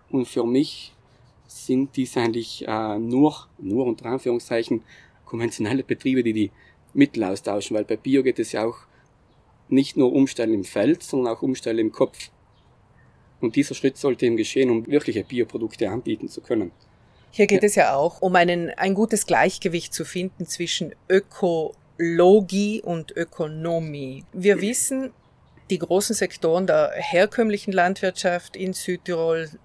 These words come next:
Speaker 2: sind, egal ob Bio oder konventionell, äh, Milch, Äpfel und Wein. Sie nehmen den größten Teil der Agrarflächen ein. Die Hälfte aller landwirtschaftlichen Betriebe sind Tierhaltungsbetriebe.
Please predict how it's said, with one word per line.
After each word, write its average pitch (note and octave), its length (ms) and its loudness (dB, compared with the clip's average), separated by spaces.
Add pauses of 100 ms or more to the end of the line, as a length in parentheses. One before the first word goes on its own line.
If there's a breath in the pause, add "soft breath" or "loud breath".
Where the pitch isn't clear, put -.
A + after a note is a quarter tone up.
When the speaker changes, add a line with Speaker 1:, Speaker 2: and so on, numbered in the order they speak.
(140)
Speaker 2:
sind, D#3+ 280 -8
egal D3 260 2
ob E3+ 140 0 (280)
Bio E3 240 -2
oder D3+ 140 0
konventionell, D3+ 720 -6 (460 loud breath)
äh, D3 100 -4
Milch, F#3+ 580 0
Äpfel D#3+ 360 -4
und C#3+ 100 -8
Wein. - 300 -8 (260)
Sie - 240 0
nehmen G3 520 2
den D3 200 -8
größten G3 400 6
Teil D3+ 220 6
der D3 100 4
Agrarflächen D#3 1000 -2
ein. G3+ 540 0 (760 loud breath)
Die F#3+ 140 0
Hälfte G#3 580 6
aller A3+ 220 4
landwirtschaftlichen F#3+ 720 -4
Betriebe E3+ 400 -8
sind C#3+ 240 -8
Tierhaltungsbetriebe. G#3 1120 -8